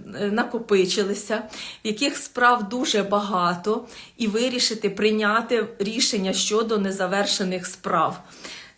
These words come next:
Так, дякую. <laughs> Дякую, Інно. Дійсно, дійсно, от Інна пише про тайм-менеджмент квест Turbo двадцять один. Ми там навчаємо, навчаємо наших студентів,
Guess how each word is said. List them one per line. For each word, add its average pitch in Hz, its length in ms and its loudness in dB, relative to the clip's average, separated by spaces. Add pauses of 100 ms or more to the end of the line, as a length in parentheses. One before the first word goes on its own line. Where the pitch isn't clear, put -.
(120)
Так, 214 400 4
дякую. 262 640 4 (380)
<laughs> 359 340 6
Дякую, 330 580 8
Інно. 285 300 4 (1000)
Дійсно, 240 760 2
дійсно, 277 340 4
от 247 140 -2
Інна 269 180 6
пише 262 320 4
про 247 340 4
тайм-менеджмент 247 720 2
квест 247 420 0
Turbo 247 240 -2
двадцять 226 400 0
один. 233 440 0
Ми 240 120 2
там 262 220 2
навчаємо, 220 800 2
навчаємо 220 680 0
наших 214 420 2
студентів, 202 720 -2